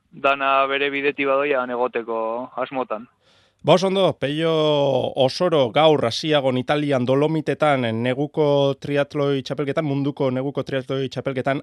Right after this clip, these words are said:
Speaker 2: hamabigarren postua eskuratu duen laguna. Pello, beti bezala mila esker gure deiari erantzuteagatik,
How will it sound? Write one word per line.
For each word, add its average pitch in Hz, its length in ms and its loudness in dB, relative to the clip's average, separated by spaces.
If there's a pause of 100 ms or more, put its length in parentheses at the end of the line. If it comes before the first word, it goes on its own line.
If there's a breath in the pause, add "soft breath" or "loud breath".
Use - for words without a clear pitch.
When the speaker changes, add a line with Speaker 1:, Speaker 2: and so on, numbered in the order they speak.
Speaker 2:
hamabigarren 170 680 2 (260 soft breath)
postua 139 240 -4
eskuratu 139 400 -6
duen 127 480 0 (160)
laguna. 113 320 -4
Pello, 156 320 4
beti 131 160 -4
bezala 147 320 0
mila 147 240 0
esker 143 300 -2
gure 147 180 -2
deiari 143 300 0
erantzuteagatik, 147 840 0